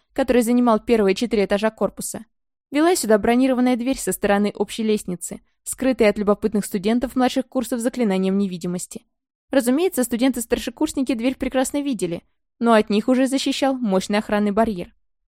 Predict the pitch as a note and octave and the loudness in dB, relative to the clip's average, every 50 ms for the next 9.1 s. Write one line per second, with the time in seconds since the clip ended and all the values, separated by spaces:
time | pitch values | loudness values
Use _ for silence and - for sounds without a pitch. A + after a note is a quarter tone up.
0 | _ _ _ _ A#3 A#3+ C#4 F#4 - - C4+ A3+ G#3+ A3 A#3 A#3 A#3 - B3+ - | _ _ _ _ -2 0 2 0 0 2 2 2 4 4 4 2 2 0 -2 -2
1 | A#3 G3+ A3 A3 A#3 B3+ B3 B3+ - - C4 B3+ B3+ A#3+ C4 B3+ C4+ B3+ G#3 F3 | 0 0 2 2 2 0 -2 -4 -6 -4 -2 -2 -2 -2 -2 -2 0 0 0 0
2 | - - - _ _ _ _ _ _ - A3 A#3+ G#3+ - - G#3+ B3+ - - A3 | -2 -6 -10 _ _ _ _ _ _ -4 -2 -2 0 2 2 2 2 4 2 2
3 | - G#3 F#3 G3 F#3 - - G3 - - A3+ A3+ A3 A#3+ A3+ - B3 A#3+ A#3+ G#3 | 0 2 2 2 0 0 -2 -6 -4 -2 0 0 2 0 0 0 0 0 0 0
4 | A#3 A3+ A#3+ B3 B3 B3+ B3+ G3+ A#3 A#3 A3+ _ _ _ _ _ _ _ - B3 | 0 0 0 0 0 0 -2 -2 -4 -4 -6 _ _ _ _ _ _ _ -2 -2
5 | B3+ - B3 A#3 G3 G3+ G3+ - _ - A#3 C4 C#4 C#4+ C4+ - A3+ A3+ C4+ C#4 | 2 2 2 2 2 0 -2 0 _ 0 2 2 2 0 -2 -2 0 0 0 0
6 | - - F#3+ F#3+ G3+ A3+ A3+ G#3+ G#3+ - G#3 A3 - A3 A3 G#3 - - A#3 A3 | 0 0 0 0 0 4 4 4 4 4 0 -2 0 0 0 0 0 -2 -4 -2
7 | - - F3+ F3+ F3 F3 G3+ - _ _ _ - A3+ B3 C4 B3 - D#4 D#4+ D#4+ | -2 -2 -4 -4 -4 -6 -8 -12 _ _ _ -2 2 2 2 2 0 -2 -4 -2
8 | D#4+ D4+ - - C#4 C4+ C4 A#3+ B3+ B3 B3 A#3 A3 B3+ B3 B3 B3 A3+ F#3 E3+ | -4 -4 -2 0 2 2 2 2 2 0 0 0 2 2 2 2 2 0 -2 -4
9 | G3 - | -8 -14